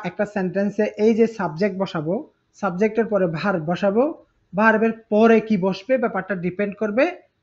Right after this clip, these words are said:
ভার্বের উপর, এই ভার্বের উপর। ভার্বটা যদি ট্রানজিটিভ হয় তখন এখানে কি থাকবে? অবজেক্ট থাকবে,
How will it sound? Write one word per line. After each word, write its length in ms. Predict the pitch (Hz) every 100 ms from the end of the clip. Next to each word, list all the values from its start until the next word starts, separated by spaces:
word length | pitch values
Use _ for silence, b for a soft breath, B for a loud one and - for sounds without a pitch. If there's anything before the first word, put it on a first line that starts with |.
| -
ভার্বের 360 | 196 233 190
উপর, 200 | 190 180 170 _ _ _ -
এই 100 | 202
ভার্বের 360 | 196 220 175
উপর। 180 | 175 180 - _ _ _ -
ভার্বটা 320 | 214 226 214
যদি 200 | 196 240
ট্রানজিটিভ 680 | 240 - 196 202 226 247 202
হয় 240 | 277 339 - _ -
তখন 220 | 208 226
এখানে 240 | 202 202
কি 120 | 202 196
থাকবে? 300 | 190 180 190 _ _ _ _
অবজেক্ট 440 | 165 151 151 196 -
থাকবে, 320 | - 165 156